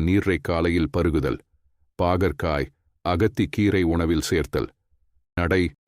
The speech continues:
யோகா, தியானம். நீங்கள் ஹெச் பி ஏ ஒன் சி பரிசோதனை செய்யலாம், அதில் உங்கள் சர்க்கரை அளவை பார்க்கலாம். கண், சிறுநீரகம், நரம்பு ஆகியவற்றுக்கான பரிசோதனைகள். நீரிழிவு ஒரு நிரந்தர நோயாக இருக்கலாம்,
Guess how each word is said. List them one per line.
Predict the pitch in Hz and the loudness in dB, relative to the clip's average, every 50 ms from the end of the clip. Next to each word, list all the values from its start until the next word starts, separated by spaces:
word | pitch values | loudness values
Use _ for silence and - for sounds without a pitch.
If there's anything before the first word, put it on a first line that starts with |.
| _ _ - | _ _ -2
யோகா, | 87 90 92 95 92 85 90 78 73 73 - _ _ _ _ - | 0 2 4 2 2 2 0 0 -2 -4 -6 _ _ _ _ -6
தியானம். | 101 85 101 92 87 85 76 64 - - _ _ _ _ _ _ _ _ _ _ _ _ _ - | -2 0 0 2 2 0 0 -2 -4 -8 _ _ _ _ _ _ _ _ _ _ _ _ _ -2
நீங்கள் | 98 104 101 95 92 85 | 0 0 2 2 0 0
ஹெச் | - _ - - - - 123 | -2 _ -14 -8 -4 -2 0
பி | 113 110 | 2 2
ஏ | 110 107 104 | 2 2 2
ஒன் | 98 101 101 | 2 0 0
சி | 95 - 113 107 | 0 0 -2 -2
பரிசோதனை | 98 - 92 95 92 - 104 90 92 85 80 | 0 0 -2 0 0 2 0 0 0 -2 -2
செய்யலாம், | - - 82 71 67 65 65 73 82 - _ _ _ _ _ _ _ _ - | -2 -2 -2 -2 -2 -2 -2 -4 -4 -6 _ _ _ _ _ _ _ _ -4
அதில் | 95 107 107 117 117 110 | -2 2 2 2 2 2
உங்கள் | 110 110 107 98 - | 2 2 2 0 0
சர்க்கரை | - 107 101 - - 139 123 117 101 | 0 -2 -2 -2 -2 -2 0 0 0
அளவை | 87 87 85 87 82 76 | 0 0 0 0 0 -2
பார்க்கலாம். | - 80 71 65 67 - 65 58 52 50 - _ _ _ _ _ _ _ _ _ _ _ _ _ _ - | -2 -4 -6 -4 -4 -6 -6 -6 -6 -8 -12 _ _ _ _ _ _ _ _ _ _ _ _ _ _ -4
கண், | - 110 110 107 - - | -2 0 0 -2 -4 -4
சிறுநீரகம், | - - 117 104 107 107 107 110 107 98 92 80 90 92 104 - - _ - | -2 0 2 2 2 2 2 2 2 2 0 0 0 0 -2 -4 -6 _ -2
நரம்பு | 95 92 92 92 104 107 107 95 101 110 104 | -2 0 2 2 2 2 2 2 2 2 2
ஆகியவற்றுக்கான | 90 90 87 98 95 87 87 - - 90 - - 90 85 85 85 87 | 2 2 2 2 2 2 0 0 -2 -4 -2 -2 -2 -2 -2 -2 -2
பரிசோதனைகள். | - - 95 95 90 - 98 80 76 78 71 69 64 64 - - _ _ _ _ _ _ _ - | -2 -2 0 0 0 2 0 0 0 0 -2 -2 -4 -6 -8 -10 _ _ _ _ _ _ _ 0
நீரிழிவு | 98 110 127 151 139 113 92 85 85 73 76 80 76 - - - | 2 4 4 4 4 4 4 2 2 2 2 0 0 0 0 0
ஒரு | 104 98 90 87 | 2 2 4 2
நிரந்தர | 82 90 92 95 113 120 117 120 113 101 | 2 2 2 2 2 2 2 2 2 2
நோயாக | 87 82 90 90 87 85 80 78 76 82 | 2 2 2 0 0 0 0 0 0 0
இருக்கலாம், | 71 65 69 - - 71 67 60 50 | 0 0 -2 -2 -2 -4 -4 -4 -6